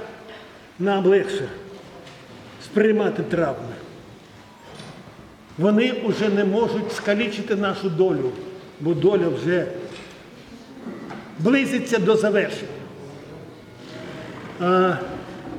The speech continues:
тим, хто тільки починає свій шлях,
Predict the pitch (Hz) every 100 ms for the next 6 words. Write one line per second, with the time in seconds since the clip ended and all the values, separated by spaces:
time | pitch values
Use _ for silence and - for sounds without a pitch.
0 | - - - - - - - - 202 190
1 | 185 185 202 208 190 196 - 190 220 226
2 | 196 - 175 165 170 214 233 160 147